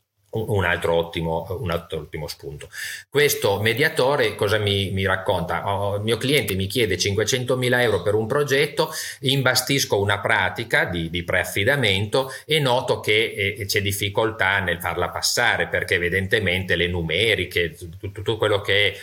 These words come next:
ah, che sta all'intorno di, di questo, eh, di, di questo, eh, prepa-, di questa preparazione di affidamento, eh, faceva, faceva fatica a poter, poterla, poterla gestire, e, e glielo ha detto al, al cliente, e il cliente gli ha risposto:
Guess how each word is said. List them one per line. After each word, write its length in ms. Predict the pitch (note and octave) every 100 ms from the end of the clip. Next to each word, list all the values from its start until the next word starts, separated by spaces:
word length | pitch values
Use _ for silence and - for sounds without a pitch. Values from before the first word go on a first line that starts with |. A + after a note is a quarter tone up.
| -
ah, 180 | F#2 F#2
che 100 | -
sta 160 | F#2+ G#2
all'intorno 600 | G2 F#2 F2+ G#2+ G2+ F2
di, 140 | E2
di 120 | E2+
questo, 600 | E2+ G2 - F#2+ F2 E2+ - - -
eh, 380 | G#2+ F2+ F2+ F2+
di, 460 | F2 G2 A#2+ F#2+
di 120 | A2+ A#2
questo, 500 | G#2+ G2+ G#2+ F#2+ -
eh, 840 | F#2+ F2 F2 E2+ E2 D#2+ C2+ G2+
prepa-, 280 | - - G#2
di 100 | G2
questa 220 | G2 G2
preparazione 680 | G2+ G2 G2+ G#2+ - B2+ G#2
di 80 | G2
affidamento, 880 | F#2+ A#2 A2 B2+ G2 F#2+ F#2+ F#2+ - - -
eh, 200 | G2+ F#2
faceva, 480 | G2+ F#2+ G2 F#2 F#2
faceva 340 | G2 - F#2+
fatica 400 | G2+ F#2 F2+ F2+
a 40 |
poter, 840 | - F2 - E2+ D#2+ D#2+ D#2 D2+ _ - - - -
poterla, 600 | F#2 F#2+ F2+ F2+ F2 E2+
poterla 360 | - F2+ F2+ F2
gestire, 580 | E2 E2 - E2+ E2 -
e, 160 | C#3 B2+
e 120 | G#2
glielo 220 | F#2+ G#2+
ha 60 | A#2
detto 320 | E2+ E2 E2+
al, 100 | E2
al 200 | E2 E2
cliente, 540 | - F2 D2+ D#2+ F#2
e 120 | -
il 60 | C#3+
cliente 460 | C#3+ E3 B2 B2+ G2+
gli 80 |
ha 80 | G#2
risposto: 840 | G2+ G2+ - G2 F2 - E2+ D2